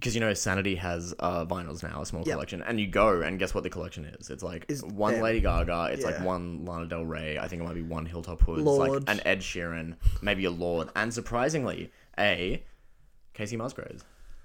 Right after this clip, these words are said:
Speaker 2: Oh, wow.
Speaker 1: Yeah.
Speaker 2: Her Golden Hour or
Speaker 1: Yeah,
Speaker 2: s-,
Speaker 1: Golden Hour.
Speaker 2: something earlier?
Speaker 1: Golden Hour.
Speaker 2: I had to buy one of her records I found it, uh, in
Speaker 1: Urban
Speaker 2: America.
Speaker 1: Outfitters.
Speaker 2: Yes, Urban Outfitters,
Speaker 1: Me too,
Speaker 2: yes,
Speaker 1: me too,
Speaker 2: yes.
Speaker 1: yep.
Speaker 2: I had to buy it when I was over there.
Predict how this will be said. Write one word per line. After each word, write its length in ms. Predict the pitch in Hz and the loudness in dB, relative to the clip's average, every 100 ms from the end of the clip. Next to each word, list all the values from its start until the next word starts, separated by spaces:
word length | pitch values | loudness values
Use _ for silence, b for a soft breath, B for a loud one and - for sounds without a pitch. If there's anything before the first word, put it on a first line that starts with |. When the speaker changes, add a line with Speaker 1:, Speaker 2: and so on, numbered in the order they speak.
| - - - - - | -20 -20 -20 -18 0
Speaker 2:
Oh, 140 | 208 147 | 2 4
wow. 380 | 180 233 139 - | 4 2 0 4
Speaker 1:
Yeah. 60 | |
Speaker 2:
Her 360 | 180 175 165 156 | 8 10 10 8
Golden 280 | 165 160 196 | 4 4 6
Hour 200 | 247 330 | 6 8
or 160 | 190 175 | 10 10
Speaker 1:
Yeah, 40 | 160 | 8
Speaker 2:
s-, 80 | - | 6
Speaker 1:
Golden 220 | 185 185 | 2 2
Hour. 60 | |
Speaker 2:
something 200 | - 180 | 0 2
earlier? 220 | 175 151 123 | 4 4 4
Speaker 1:
Golden 180 | 135 | 2
Hour. 220 | 92 87 - b - | 0 -6 -6 b 0
Speaker 2:
I 480 | 170 202 220 214 220 | 6 8 10 12 10
had 180 | 190 196 | 6 4
to 80 | 190 | 4
buy 520 | 160 165 170 175 175 | 6 8 8 8 8
one 180 | 170 170 | 4 4
of 120 | 165 | 4
her 220 | 175 165 160 | 8 8 8
records 340 | 165 165 156 | 6 4 4
I 40 | 151 | 2
found 280 | 165 160 | 2 4
it, 160 | 160 - | 2 2
uh, 300 | 151 151 147 - | 0 0 0 0
in 60 | |
Speaker 1:
Urban 40 | 185 | 0
Speaker 2:
America. 260 | 175 202 - | 4 4 2
Speaker 1:
Outfitters. 220 | - - - _ _ 175 | -2 -6 -14 _ _ 6
Speaker 2:
Yes, 220 | 185 170 | 8 8
Urban 180 | 165 165 | 4 4
Outfitters, 280 | 160 151 143 | 4 2 6
Speaker 1:
Me 40 | |
too, 40 | 175 | 6
Speaker 2:
yes, 300 | 85 82 - | 6 0 -2
Speaker 1:
me 80 | 92 | 4
too, 60 | |
Speaker 2:
yes. 300 | 147 82 - | 4 4 -2
Speaker 1:
yep. 200 | 82 - - | -4 -8 2
Speaker 2:
I 40 | 160 | 8
had 60 | 180 | 8
to 40 | |
buy 140 | 160 156 | 10 6
it 40 | |
when 100 | 156 | 4
I 20 | |
was 80 | 143 | 2
over 120 | 151 139 | 2 2
there. 160 | 127 | 0